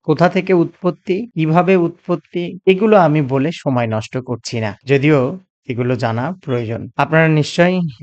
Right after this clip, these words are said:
এই ভিডিও শুনেই ফাইনাল ডিসিশনে যাবেন না, আপনারা অবশ্যই পড়াশোনা করবেন বাসায়, আপনারা জেনে নেবেন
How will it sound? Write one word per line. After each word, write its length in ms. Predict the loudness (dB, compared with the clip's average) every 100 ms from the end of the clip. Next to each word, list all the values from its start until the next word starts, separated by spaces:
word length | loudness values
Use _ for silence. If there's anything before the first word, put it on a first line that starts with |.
| -4
এই 160 | -2
ভিডিও 420 | 0 0 2 0 0
শুনেই 480 | -4 -2 0 0 -2 -10 _ _
ফাইনাল 340 | 0 2 2
ডিসিশনে 520 | 0 -4 -6 -4 -2 0
যাবেন 280 | -2 -2
না, 180 | -6 -8 -12 _
আপনারা 560 | -8 -4 -2 0 -2 -6 _
অবশ্যই 680 | -2 0 0 0 0 0 -2 -4
পড়াশোনা 460 | 0 0 0 -2 -2
করবেন 380 | -2 -4 -4 -2
বাসায়, 360 | -4 -4 -8 -10 -14 -20
আপনারা 300 | -8 -4 -2
জেনে 280 | -2 -2 -2
নেবেন 400 | -2 -2 -4